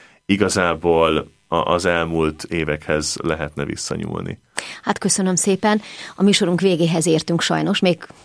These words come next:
Speaker 2: lenne kérdésünk Ágostonhoz. Talán zárjuk azzal, amit elhangzott a Kovács Évával folytatott beszélgetésünkben is, hogy a szabadságunk talán akkor élhető meg leginkább, hogyha tudunk valakihez kapcsolódni.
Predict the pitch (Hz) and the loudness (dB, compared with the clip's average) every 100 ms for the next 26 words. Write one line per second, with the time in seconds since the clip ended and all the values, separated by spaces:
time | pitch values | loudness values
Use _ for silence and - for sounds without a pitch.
0 | _ 175 180 165 127 170 160 156 - 165 | _ -4 -2 -2 -2 0 0 0 -2 -2
1 | 165 - - 160 151 160 - 175 170 202 | -4 -8 -4 -2 0 -2 0 0 0 2
2 | 240 233 - - - 233 226 220 240 233 | 2 0 -6 -14 -2 2 4 4 4 4
3 | 190 170 180 170 170 160 135 165 160 - | 2 2 2 2 2 4 4 4 2 2
4 | 180 180 165 143 165 151 160 - 151 151 | 2 2 2 0 2 0 0 -2 -4 -4
5 | 143 - - - 175 165 190 165 160 151 | -6 -10 -8 -4 -2 -2 -2 -2 -2 0
6 | 156 165 - 170 165 151 151 151 - 175 | 0 0 0 0 0 -2 -2 -4 -2 0
7 | 175 170 151 156 156 - 156 151 160 160 | 0 0 -2 -2 -2 -2 -2 -2 -2 -2
8 | 151 143 - 202 165 156 - 143 147 156 | -4 -2 0 0 -2 -2 -4 -6 -4 -4
9 | 156 160 151 147 143 180 - 156 151 147 | -4 -4 -4 -4 -2 -2 -2 -4 -2 -4
10 | 147 151 147 139 151 147 151 156 165 180 | -6 -2 -2 -2 -2 -2 -4 -4 -6 -6
11 | - - - - 160 147 170 156 147 139 | -8 -14 -12 -8 -6 -6 -6 -6 -6 -6
12 | 139 131 - - 110 - - - 131 135 | -8 -8 -8 -8 -8 -8 -10 -10 -10 -8
13 | - 127 117 - 113 | -8 -8 -8 -8 -10